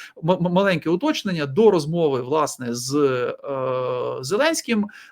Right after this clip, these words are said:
е, Трамп переговорив, е, з канцлером Німеччини Мерцем, в тому числі про ту ініціативу Німеччини, яка заявила, що вона хоче, готова купити дві системи Петріот у С Ш А і передати Україні. І про цю ініціативу вони теж говорили.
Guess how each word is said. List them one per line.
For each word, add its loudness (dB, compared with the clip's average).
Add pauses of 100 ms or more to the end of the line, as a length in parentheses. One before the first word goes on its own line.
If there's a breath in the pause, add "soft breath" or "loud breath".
(140)
е, 0
Трамп 2
переговорив, 0
е, 0
з 0
канцлером -2
Німеччини -4
Мерцем, -2 (280 loud breath)
в -20
тому 6
числі -2 (220)
про 2
ту 4
ініціативу 2
Німеччини, -2
яка 0
заявила, 2
що -8
вона 0
хоче, -2
готова 0
купити -6
дві -4
системи -8
Петріот -6
у -12
С -12
Ш -4
А 2
і 2
передати 0
Україні. -6 (340 loud breath)
І 4
про 4
цю 0
ініціативу 2
вони -2
теж -2
говорили. 0